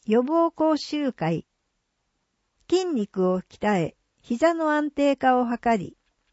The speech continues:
痛みを予防する方法を講話と実践で学びます。日時、五月二十七日月曜、六月三日月曜、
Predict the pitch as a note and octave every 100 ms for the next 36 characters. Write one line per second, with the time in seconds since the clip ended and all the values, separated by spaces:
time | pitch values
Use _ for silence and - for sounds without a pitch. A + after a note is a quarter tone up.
0 | _ _ - A#3+ E4 F#4 F4+ B3 F3 G3
1 | A#3 C4+ C4 C4 C4+ A#3+ B3 A#3+ G#3+ A3+
2 | A3 G#3+ A3 _ _ - E4+ E4+ E4 D4
3 | B3+ A3+ - - D#4 C4+ C#4+ C4 B3+ B3+
4 | B3 A#3+ B3 - _ _ _ _ _ _
5 | _ _ _ _ _ _ _ _ _ -
6 | C#4 E4+ B3 G3+ D#3 D#3+ _ _ _ _
7 | _ _ D4 E4+ D4+ - F3 B3 F#4 D4
8 | A#3 F#3+ - A#3 A3+ A3+ - G#3+ A3 _
9 | F3 G#3 G#3+ B3+ B3+ A#3 F3+ D#3 _ _
10 | _ - B3 C#4+ D#4+ D#4+ - C4+ C4+ C4
11 | _ - B3 - _ G3 A3 - C4+ C4
12 | G#3+ D#3